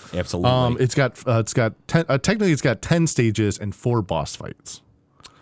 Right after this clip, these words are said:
Speaker 1: Oh, yeah,
Speaker 2: which come
Speaker 1: yeah.
Speaker 2: out to the fourteen levels. It kinda shows you, like, at the end of every level, there's, like, this map that shows, you know, oh, you're climbing up out of the ground.
Speaker 1: Mm-hmm.
Speaker 2: And here's level one, two, three, f-, and then a boss. And
Speaker 1: Yeah.
Speaker 2: then four, five, six,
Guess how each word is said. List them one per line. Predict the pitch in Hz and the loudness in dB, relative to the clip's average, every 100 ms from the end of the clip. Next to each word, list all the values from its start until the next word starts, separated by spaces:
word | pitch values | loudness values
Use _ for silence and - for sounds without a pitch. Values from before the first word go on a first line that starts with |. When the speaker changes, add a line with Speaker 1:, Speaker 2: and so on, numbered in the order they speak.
| - 117 | -10 -2
Speaker 1:
Oh, | 113 | 0
yeah, | 101 110 | 2 2
Speaker 2:
which | 82 | 2
come | 117 | 2
Speaker 1:
yeah. | 104 | 0
Speaker 2:
out | - | 0
to | |
the | 92 | -4
fourteen | - 98 - | -2 -2 0
levels. | 101 101 117 | 0 0 0
It | |
kinda | 165 170 | 2 2
shows | 156 143 120 | 2 2 2
you, | |
like, | 120 117 | 0 0
at | 113 | 0
the | 113 | 2
end | 113 | 2
of | 104 101 | 2 0
every | 92 98 | 0 0
level, | 95 98 95 87 82 - - - - _ | 0 0 0 -2 -4 -8 -20 -20 -20 _
there's, | 113 | 0
like, | 110 107 | 0 0
this | 98 95 | -2 0
map | 98 98 92 90 - _ _ - | 0 2 0 -4 -12 _ _ -4
that | 101 | -4
shows, | - 110 98 87 87 98 | 0 0 0 0 -2 -4
you | |
know, | 90 80 | -4 -2
oh, | 107 | 0
you're | 95 | 0
climbing | - 98 95 92 | -2 -2 0 -2
up | 90 92 | -2 -2
out | 90 | -4
of | 85 | -4
the | 85 | -4
ground. | 107 110 95 90 85 - - - - - | -2 0 0 -2 -4 -10 -20 -20 -20 -4
Speaker 1:
Mm-hmm. | 98 95 | 0 2
Speaker 2:
And | |
here's | 120 101 | 2 2
level | 104 101 90 | 0 0 0
one, | 90 87 87 87 - | -2 -2 -4 -6 -4
two, | 98 90 | -2 -2
three, | 92 90 | -2 -4
f-, | - - _ | -6 -16 _
and | 110 | 0
then | 95 90 | 0 0
a | |
boss. | 82 60 - - - | -2 -4 -8 -12 -2
And | |
Speaker 1:
Yeah. | 95 92 73 | 0 2 -2
Speaker 2:
then | - - _ | -6 -14 _
four, | 107 95 | -2 -2
five, | 95 87 | -2 -4
six, | - 104 98 - | 0 -2 -2 -10